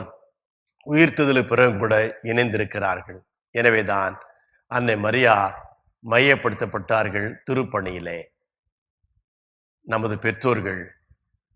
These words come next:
தாய்மார்கள் நம்முடைய வளர்ச்சிக்கு பங்கேற்கிறார்கள். நாம் நல்ல பெயர் எடுத்தல் வேண்டும். பிள்ளைகள் மூலமாக சமுதாயமானது வளர வேண்டும் என்று விரும்புகிறார்கள்.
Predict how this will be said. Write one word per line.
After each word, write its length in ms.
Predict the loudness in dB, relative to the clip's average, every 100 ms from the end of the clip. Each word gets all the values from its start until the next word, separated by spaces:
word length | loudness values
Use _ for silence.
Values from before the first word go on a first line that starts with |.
| _ _
தாய்மார்கள் 800 | 0 2 4 2 -2 -4 -10 -16 -18 _ _ _ _ _ _ _ _ _ -16
நம்முடைய 400 | -6 -4 -2 2
வளர்ச்சிக்கு 440 | 2 2 -2 -10
பங்கேற்கிறார்கள். 960 | -6 -4 -2 -4 -4 -8 -8 -8 -12 -20 _ _ _ _ _ _ _ -8
நாம் 260 | -4 -2
நல்ல 280 | 0 2 0
பெயர் 200 | 2 -2
எடுத்தல் 360 | -2 -4 -6 -4
வேண்டும். 440 | -8 -8 -10 -12 _ _ _ _ _ _ _ _ _ _ _ _ _ _ _ _ _ _ _ _ _ _ _ _ _
பிள்ளைகள் 380 | 4 8 10 10
மூலமாக 580 | 8 8 10 8 8 4
சமுதாயமானது 920 | 6 8 8 8 6 4 0 -2 -4
வளர 280 | 0 2 4
வேண்டும் 280 | 2 -2 -6
என்று 160 | -10 -10
விரும்புகிறார்கள். 720 | -10 -8 -8 -8 -8 -14